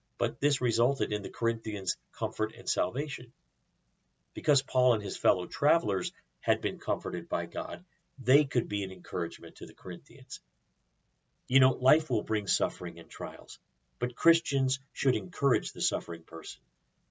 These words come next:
And when the sufferer perseveres, that person will gain renewed insight, which will enable that person to encourage others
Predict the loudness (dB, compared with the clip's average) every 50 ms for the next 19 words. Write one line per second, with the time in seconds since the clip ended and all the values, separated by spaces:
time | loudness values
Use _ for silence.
0 | _ _ -2 0 2 4 4 4 4 2 0 2 2 2 2 0 2 0 2 2
1 | 2 2 2 -2 -2 -2 0 -2 -4 -4 -2 -2 -2 -2 -2 -6 _ _ _ _
2 | _ _ _ _ _ _ 0 0 0 0 -4 -2 0 0 0 0 -2 -4 -4 -4
3 | -6 -6 -6 -4 -4 -4 -4 -4 -6 -8 -10 -10 -10 -8 -8 -8 -8 -8 -8 -12
4 | -12 -14 -12 -10 -6 -6 -4 -4 -4 -6 -8 -16 _ _ _ _ _ _ _ _
5 | -4 -2 -2 -2 0 2 4 4 4 2 0 2 0 0 0 0 -2 -4 -6 -6
6 | -10 -10 -10 -8 -8 -8 -10 -10 -10 -8 -8 -8 -10 -8 -6 -6 -6 -4 -4 -2
7 | -2 -2 -2 -2 -6 -6